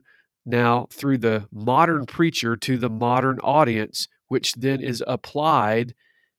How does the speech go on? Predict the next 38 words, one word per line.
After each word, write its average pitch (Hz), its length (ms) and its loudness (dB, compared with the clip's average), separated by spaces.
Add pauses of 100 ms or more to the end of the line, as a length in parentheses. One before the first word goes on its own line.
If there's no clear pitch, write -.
(180)
to 147 200 0
that 127 260 2
specific - 500 -6
context. - 760 -6 (380)
But 123 200 2
we 147 120 4
must 156 280 -2
understand 156 540 0
that 101 100 -2
when 143 140 -2
we 131 120 0
preach, 175 540 0 (340)
we 143 120 4
don't 151 180 2
say, 135 300 4
"Well, 135 200 4
the 123 120 -2
text - 380 -2
means 139 600 -2
this 131 640 0 (220)
to 139 240 0
us 131 280 0
today," 110 520 0 (240)
or 135 160 4
that 127 200 0
the 123 100 -4
text - 380 -4
means 123 380 -6
this 143 400 -2
to - 140 -4
me, 113 500 0 (320)
and 120 160 -2
therefore 127 400 4
I 117 80 8
want 117 320 2
you 120 440 2 (500)
to 135 120 -2
know 117 460 2